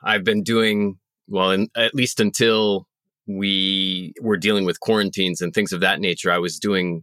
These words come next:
regular sake and shochu tastings, often side by side.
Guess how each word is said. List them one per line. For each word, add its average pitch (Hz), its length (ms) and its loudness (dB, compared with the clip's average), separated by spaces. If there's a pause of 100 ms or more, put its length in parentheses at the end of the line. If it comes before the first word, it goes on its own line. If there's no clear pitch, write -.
regular 95 680 0 (280)
sake 95 760 0
and 110 240 0
shochu 107 600 0
tastings, 95 800 -2
often 107 320 -2
side 101 260 0
by 85 140 0
side. 95 460 0